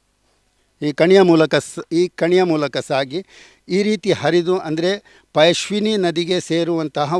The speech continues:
ಒಂದು ಸಣ್ಣ, ಒಂದು ಸಣ್ಣದಾದ ಒಂದು ಚರಂಡಿ ಮಾತ್ರವಿದೆ. ಉಳಿದಂತಹ ಬರುವಂತಹ ನೀರುಗಳು ಅಕ್ಕಪಕ್ಕದಲ್ಲಿರುವ ಕೃಷಿ ತೋಟಗಳಿಗೆ, ಆ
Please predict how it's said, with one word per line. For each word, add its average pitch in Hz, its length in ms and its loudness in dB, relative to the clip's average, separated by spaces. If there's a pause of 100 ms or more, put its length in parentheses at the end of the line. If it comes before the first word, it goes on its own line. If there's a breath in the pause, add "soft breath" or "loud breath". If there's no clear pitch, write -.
ಒಂದು 160 160 -2
ಸಣ್ಣ, 202 460 -2
ಒಂದು 160 380 0 (320)
ಸಣ್ಣದಾದ 180 640 0
ಒಂದು 156 260 -8
ಚರಂಡಿ 156 380 -4
ಮಾತ್ರವಿದೆ. 143 560 -6 (320 soft breath)
ಉಳಿದಂತಹ 175 720 0
ಬರುವಂತಹ 151 500 -2 (120)
ನೀರುಗಳು 151 460 -2
ಅಕ್ಕಪಕ್ಕದಲ್ಲಿರುವ 143 1080 -4 (100)
ಕೃಷಿ 196 260 -8
ತೋಟಗಳಿಗೆ, 143 680 -4 (460 loud breath)
ಆ 139 100 0